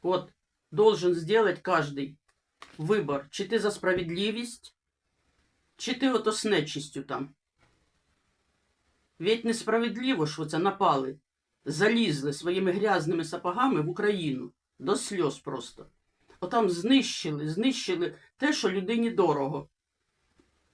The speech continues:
Те, що людина цим живе. Оця вседозволеність. Останній шанс. Вищі сили дають останній шанс.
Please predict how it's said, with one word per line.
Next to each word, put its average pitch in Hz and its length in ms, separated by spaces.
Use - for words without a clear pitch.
Те, 240 140
що 262 180
людина 226 380
цим 208 280
живе. 185 420
Оця 202 260
вседозволеність. 196 1080
Останній 214 540
шанс. - 540
Вищі 170 480
сили 277 360
дають 165 380
останній 180 460
шанс. 143 560